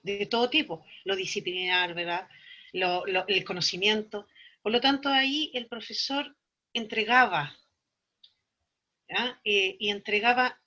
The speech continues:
generalmente estábamos entregando instrucciones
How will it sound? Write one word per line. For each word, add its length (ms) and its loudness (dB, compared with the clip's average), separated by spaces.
generalmente 720 0
estábamos 460 -2
entregando 480 -4
instrucciones 1300 2